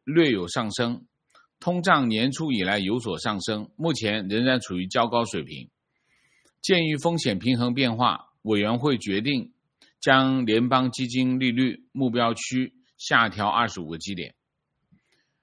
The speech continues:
美联储资产负债表总，呃，到目前为止，美联储的资产负债的表当中，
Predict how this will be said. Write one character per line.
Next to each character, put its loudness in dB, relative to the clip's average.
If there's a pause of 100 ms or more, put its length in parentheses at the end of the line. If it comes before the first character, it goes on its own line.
(100)
美 4
联 4
储 -2
资 -4
产 0
负 -6
债 6
表 -2 (440)
总， 0 (1200)
呃， -8 (340)
到 8
目 2
前 2
为 2
止， -8 (240)
美 2
联 2
储 -6
的 -2
资 -8
产 -2
负 -6
债 2
的 0 (100)
表 -2
当 0
中， -2